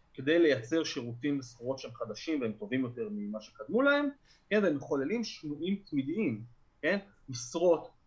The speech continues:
שעבד עליהם, אה, אה, אה, שאנחנו כבר לא צריכים אותם, אה, אה, נסגרות ומשרות חדשות נוצרות, כן? הנרי פורד, הוא, כן, הוא, אה, ש-, ש-, שהכניס, שהכניס את הרכבים, כן?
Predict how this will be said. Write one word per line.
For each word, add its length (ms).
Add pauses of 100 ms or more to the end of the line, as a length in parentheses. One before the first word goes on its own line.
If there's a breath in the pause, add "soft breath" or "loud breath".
(380)
שעבד 720
עליהם, 220
אה, 60
אה, 180 (720)
אה, 60 (160)
שאנחנו 380
כבר 80
לא 100
צריכים 280
אותם, 260 (200)
אה, 120 (400)
אה, 80 (240)
נסגרות 560
ומשרות 540
חדשות 600 (180)
נוצרות, 580
כן? 200 (380)
הנרי 320
פורד, 420 (840)
הוא, 200 (720)
כן, 140
הוא, 160
אה, 180 (100)
ש-, 180 (520)
ש-, 120 (160)
שהכניס, 460
שהכניס 340
את 60
הרכבים, 480
כן? 160